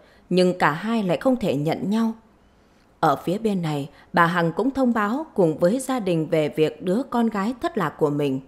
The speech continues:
Mọi người trong gia đình trách bà tại sao không chia sẻ thông tin để mọi người cùng tìm kiếm người con gái đó. Trong khi mọi người trong gia đình lo lắng tìm cách để kiếm lại đứa con thất lạc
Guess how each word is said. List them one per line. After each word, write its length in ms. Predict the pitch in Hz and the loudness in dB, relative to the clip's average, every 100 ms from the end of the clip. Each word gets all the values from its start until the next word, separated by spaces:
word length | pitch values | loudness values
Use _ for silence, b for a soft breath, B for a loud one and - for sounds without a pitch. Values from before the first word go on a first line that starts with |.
| _ _ b b b | _ _ b b b
Mọi 220 | 165 160 143 | -2 0 0
người 320 | 151 147 - - | -2 -2 -4 -4
trong 200 | 214 208 | -4 -4
gia 160 | 214 | -4
đình 280 | 180 156 139 b b | 0 0 0 b b
trách 160 | - 311 | -8 -6
bà 340 | 208 170 151 - B B | 0 0 0 -4 B B
tại 200 | 214 185 | 0 0
sao 240 | - 262 262 | 0 0 0
không 220 | 262 269 | 0 -2
chia 160 | 285 262 | 0 -2
sẻ 280 | 202 123 - | 0 0 0
thông 140 | 247 | -2
tin 320 | 240 262 247 | 0 2 2
để 100 | 185 | 2
mọi 200 | 160 156 | 0 0
người 260 | 151 165 156 | 0 2 0
cùng 280 | - 165 147 | 0 0 0
tìm 260 | 170 147 | 0 -2
kiếm 320 | 120 185 214 302 - | 0 0 0 0 -4
người 200 | 175 147 | 0 0
con 200 | - 214 | 0 -4
gái 220 | 202 202 | -4 -4
đó. 320 | 226 214 233 - b b b b b | -2 -2 -2 -6 b b b b b
Trong 200 | - 185 | -2 -2
khi 200 | 175 190 | 0 0
mọi 240 | 170 165 139 | 0 -2 -2
người 260 | 160 156 147 - | 0 0 -2 -2
trong 180 | 240 233 | -2 0
gia 180 | 240 | 0
đình 280 | 196 147 143 | 2 0 0
lo 140 | 202 214 | -2 -2
lắng 320 | 202 226 320 - | 0 -2 -2 0
tìm 180 | 175 156 | 0 0
cách 200 | 302 339 | -4 -4
để 120 | 208 | -2
kiếm 280 | 175 180 240 | 0 0 0
lại 220 | 277 160 | 0 -2
đứa 160 | - 202 | -2 -4
con 220 | - 247 | -2 -2
thất 220 | 262 - | -2 -4
lạc 220 | 196 151 | 0 0